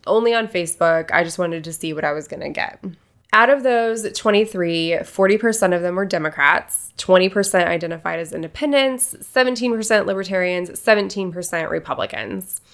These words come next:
Fifty percent of them were South, would live in the Southeast,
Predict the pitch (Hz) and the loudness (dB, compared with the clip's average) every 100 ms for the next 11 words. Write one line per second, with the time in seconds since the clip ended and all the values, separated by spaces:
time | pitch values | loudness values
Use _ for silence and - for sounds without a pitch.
0 | _ _ _ _ _ - - - 240 302 | _ _ _ _ _ -16 -2 2 2 2
1 | 277 262 240 208 202 202 202 196 - 180 | 4 2 4 2 2 0 0 -2 0 0
2 | 180 - - 165 165 - 180 165 175 165 | 2 0 2 2 2 -4 -4 2 2 2
3 | 165 160 139 143 226 247 233 - | -4 -4 -6 -4 -2 -2 -2 -4